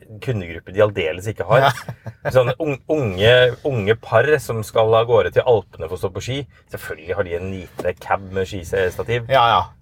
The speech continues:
Speaker 1: Eller,
Speaker 2: Naturligvis.
Speaker 1: eller sånne Burton snowboard. Eh, de er slett ikke dritgamle sånne svenske byråkrater som har de bilene. Nei, nei. Se på disse unge, vakre menneskene i California og nitreen deres.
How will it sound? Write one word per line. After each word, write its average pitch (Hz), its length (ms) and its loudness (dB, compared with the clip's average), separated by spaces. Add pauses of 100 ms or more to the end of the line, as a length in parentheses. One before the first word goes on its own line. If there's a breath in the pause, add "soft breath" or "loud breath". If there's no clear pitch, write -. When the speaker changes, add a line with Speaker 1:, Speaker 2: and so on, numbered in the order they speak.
Speaker 1:
Eller, 104 240 4
Speaker 2:
Naturligvis. 110 180 0
Speaker 1:
eller 110 240 2
sånne 104 240 2
Burton 92 540 -4
snowboard. 101 640 0 (580 soft breath)
Eh, 104 400 4
de 107 100 2
er 107 140 6
slett - 640 -6
ikke 104 360 -8 (100)
dritgamle 104 1080 2
sånne 92 280 0 (260)
svenske 95 480 -2
byråkrater 92 800 -4
som 101 100 -8
har 92 140 0
de 92 80 -6
bilene. 90 320 -4
Nei, 123 160 4
nei. 104 160 4 (160)
Se 110 160 2
på 110 100 -4
disse 110 220 0
unge, 104 260 -8
vakre 95 300 -4
menneskene 92 320 -6
i - 80 -20
California 92 560 -2
og 101 100 0
nitreen 95 400 -6
deres. - 300 -8